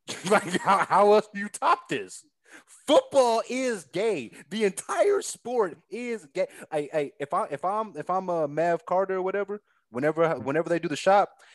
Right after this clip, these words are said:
anytime a nigga it plays in the N F L is on the shop, I'ma ask him, "So did you know you were gay?"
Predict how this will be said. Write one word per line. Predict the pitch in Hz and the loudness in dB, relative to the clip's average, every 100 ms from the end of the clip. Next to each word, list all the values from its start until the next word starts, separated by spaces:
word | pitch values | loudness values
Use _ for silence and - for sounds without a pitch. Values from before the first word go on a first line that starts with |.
| - _ _ - _ _ | -20 _ _ -20 _ _
anytime | - 208 240 - 226 226 226 156 | 4 4 4 2 4 4 4 4
a | |
nigga | 139 175 190 | 2 4 4
it | 202 156 147 - | 4 4 0 2
plays | 170 185 185 | 4 4 2
in | 175 | -2
the | 170 | -2
N | 185 | -2
F | 175 | -2
L | 185 190 165 | 0 0 0
is | |
on | 170 180 | -2 -4
the | |
shop, | 156 180 185 | -2 -2 0
I'ma | 151 143 | -2 -2
ask | 151 143 139 | -2 -2 -6
him, | |
"So | 117 117 | -8 -8
did | 104 101 | -8 -12
you | |
know | 104 107 | -8 -8
you | 104 | -8
were | 98 | -6
gay?" | 113 170 | -4 -4